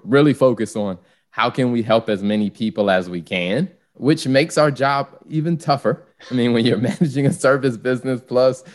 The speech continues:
you're trying to help people as much as you can, even those that aren't your client. I mean,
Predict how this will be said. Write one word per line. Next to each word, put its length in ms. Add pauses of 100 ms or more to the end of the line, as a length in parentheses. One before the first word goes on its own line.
(160)
you're 100
trying 280
to 100
help 280
people 520
as 200
much 320
as 120
you 120
can, 320
even 240
those 260
that 100
aren't 260
your 120
client. 480
I 80
mean, 260